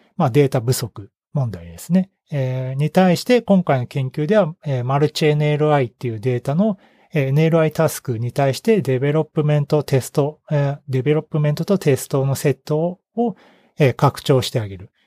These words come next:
拡張っていうのは、えー、低リソース言語も含む、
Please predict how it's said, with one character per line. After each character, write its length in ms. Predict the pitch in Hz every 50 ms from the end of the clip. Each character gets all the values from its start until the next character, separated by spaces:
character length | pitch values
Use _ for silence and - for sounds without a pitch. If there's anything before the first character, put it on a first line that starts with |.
| _ _ _
拡 240 | - 147 131 - -
張 120 | - 151 135
っ 40 |
て 120 | - - 175
い 20 |
う 40 | 175
の 100 | 196 226
は、 160 | 226 185 156 156
え 140 | 139 127
ー、 20 | 120
低 240 | - - 151 143 135
リ 100 | 135 123
ソ 200 | - 160 147 135
ー 20 |
ス 140 | - - 131
言 240 | 139 143 139 127 117
語 100 | 117 110
も 80 | 110
含 800 | 98 - _ - 151 143 139 170 - - - - - 170 160 165
む、 240 | 196 233 233 -